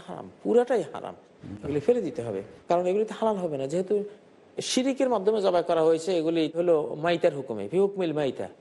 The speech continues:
Speaker 1: এটা জবাই সহি হয় নাই। আর যে পশু জবাই সহি হয় না, ওটা তো খাওয়া যাবে না। এইভাবে যদি কেউ সূর্যকে সেজদা করে, তাহলে শিরকি বলে ইবাদত হইল। চন্দ্রকে সেজদা করলো, কোনো গাছকে সেজদা করলো, কোনো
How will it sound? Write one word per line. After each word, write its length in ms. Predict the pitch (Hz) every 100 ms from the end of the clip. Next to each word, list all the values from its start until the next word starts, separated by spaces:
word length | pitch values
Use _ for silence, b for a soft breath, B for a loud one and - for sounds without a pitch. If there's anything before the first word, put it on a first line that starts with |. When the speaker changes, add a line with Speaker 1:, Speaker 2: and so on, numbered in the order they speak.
| _ _ -
Speaker 1:
এটা 240 | 147 170
জবাই 260 | 156 185 180
সহি 260 | 196 185
হয় 180 | 170 135
নাই। 180 | 104 80 - _ _ _ -
আর 200 | 117 123
যে 180 | 151 160
পশু 240 | 160 196
জবাই 280 | 190 170 170
সহি 280 | 160 175 226
হয় 160 | 208 156
না, 180 | 123 92 - - _ _ _ _ - - -
ওটা 120 | 170
তো 100 | 175
খাওয়া 220 | 165 170
যাবে 220 | 151 113 101
না। 120 | 87 - - _ - - -
এইভাবে 360 | 233 269 262
যদি 200 | 226 196
কেউ 200 | 202 202
সূর্যকে 460 | 180 - 165 165 170
সেজদা 320 | 156 147 143
করে, 220 | 139 135
তাহলে 200 | 131 131
শিরকি 280 | 127 139 139
বলে 140 | 131 127
ইবাদত 280 | 123 123 120
হইল। 280 | 131 127 123 - - - -
চন্দ্রকে 400 | 139 131 127 135
সেজদা 300 | 143 131 127
করলো, 360 | 127 123 123
কোনো 260 | 120 127 131
গাছকে 480 | 117 120 131 - 139
সেজদা 300 | 131 127 123
করলো, 360 | 127 135 135
কোনো 200 | 127 127